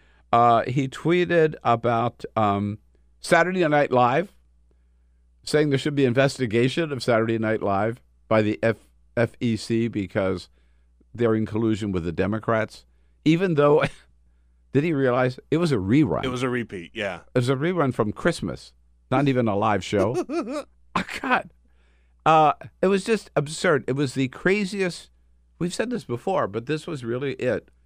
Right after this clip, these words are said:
Speaker 1: in terms of sheer numbers, the craziest tweet storm yet by Donald Trump, which, uh, provoked this comment from, uh, our good friend Jeff Toobin,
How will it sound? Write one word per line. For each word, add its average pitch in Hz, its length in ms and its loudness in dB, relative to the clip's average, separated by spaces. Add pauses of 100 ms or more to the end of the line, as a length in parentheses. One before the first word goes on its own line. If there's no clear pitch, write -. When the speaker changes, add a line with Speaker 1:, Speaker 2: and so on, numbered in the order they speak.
(140)
Speaker 1:
in 104 140 -6
terms 113 260 -2
of 113 140 -6
sheer 139 240 2
numbers, 95 420 -2 (240)
the 101 80 -6
craziest 131 800 -2
tweet 143 320 -4
storm 98 480 -4
yet 98 400 -2
by 87 260 -4 (320)
Donald 85 320 -2
Trump, 104 380 -4 (560)
which, 127 420 0
uh, 110 300 2
provoked 127 580 0 (380)
this 160 200 -4
comment 104 480 -2
from, 90 320 -4
uh, 80 160 -6 (480)
our 104 80 -2
good 101 220 2
friend 95 260 0
Jeff 92 280 -4
Toobin, 87 400 -2